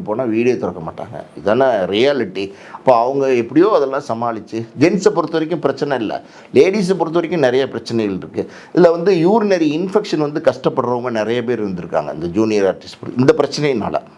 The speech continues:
அந்த காலத்துல, இப்ப கேரவன் வந்துருச்சு, அவங்களுக்குன்னே ஒரு கேரவன்லாம் கொடுத்துட்றாங்க ஸ்பாட்ல, லொகேஷன்ல. இந்த மாதிரி ஃபெசிலிட்டிஸ் இல்லைன்னா, நம்ம, ஆ, நாம், நம்ம பேசுறது வந்து எயிட்டிஸு, செ-,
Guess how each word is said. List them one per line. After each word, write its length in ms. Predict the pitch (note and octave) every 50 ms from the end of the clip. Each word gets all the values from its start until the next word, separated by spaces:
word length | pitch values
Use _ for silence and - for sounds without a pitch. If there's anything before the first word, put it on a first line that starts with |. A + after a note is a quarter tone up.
| - -
அந்த 200 | - G2+ A2+ A#2+
காலத்துல, 400 | A#2+ B2+ C3+ C3 B2+ - - G2+
இப்ப 220 | E2+ F2 - C#3+ -
கேரவன் 480 | - B2+ C3+ C#3+ D3+ D#3+ D3+ D3 C#3
வந்துருச்சு, 380 | C3+ C3 B2 B2+ - D#3+ D#3 D#3 - - - - -
அவங்களுக்குன்னே 520 | - A#2+ C3+ C#3+ D3 D3 D3+ D3+ D3+ D#3
ஒரு 160 | D3 C3+ B2 -
கேரவன்லாம் 540 | - B2+ B2+ B2+ C3 B2 B2 B2 B2+ B2+ B2
கொடுத்துட்றாங்க 600 | A#2+ A2+ G#2+ G#2+ - A2+ A2+ A2 G#2+ G#2 G2+ G#2
ஸ்பாட்ல, 560 | - - - - A#2+ A#2 A2 - - A#2 A2 G#2+
லொகேஷன்ல. 800 | G#2 G#2 - - A#2 A2+ - A2 G#2 G2 G2 G2 G2 G2 G2 G2
இந்த 160 | G2 F#2+ G2
மாதிரி 300 | G2 G#2 A2 G#2+ - A#2
ஃபெசிலிட்டிஸ் 500 | G#2 - - A#2 A2+ - - G#2+ F#2 G2
இல்லைன்னா, 440 | F#2 G2 G2 G2 F#2+ F#2 F2+ F2+ - - - - - - - - - - - -
நம்ம, 240 | G2 F#2+ F2+ E2+ - -
ஆ, 180 | F#2 G#2+ G#2+ G#2
நாம், 360 | G#2 G#2+ B2 C#3 D3+ C#3 A#2 -
நம்ம 280 | A2+ A#2 C3+ D3+ D#3 D#3
பேசுறது 280 | E3+ E3+ F#3 F#3 - F3+
வந்து 240 | E3 D3+ D3 E3
எயிட்டிஸு, 600 | D#3+ D3+ C#3+ C#3+ C#3 C#3+ C#3+ C3 C3 - C3 C3 B2+ B2+ -
செ-, 340 | A#2 A2+ A2+ A2+ A2 G#2+